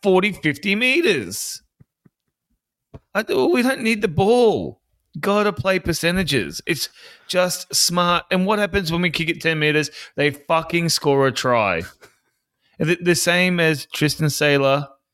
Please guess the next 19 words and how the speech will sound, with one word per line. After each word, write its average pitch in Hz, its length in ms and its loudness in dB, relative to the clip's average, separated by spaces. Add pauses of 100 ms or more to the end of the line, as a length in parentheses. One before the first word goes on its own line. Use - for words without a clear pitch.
(800)
did 139 120 -2
that 131 180 -2
flick 175 240 -4
pass. 139 480 0
Didn't 196 400 -2
need 220 180 2
it. 214 200 2 (440)
Don't 143 220 2
need 196 140 -2
a 185 40 -4
flick 196 220 -4
pass. 165 640 0 (400)
And 127 100 0
what 151 160 2
happens? 175 460 -2 (100)
They 117 140 0
score 117 480 0
off - 140 -6
it. 90 120 -4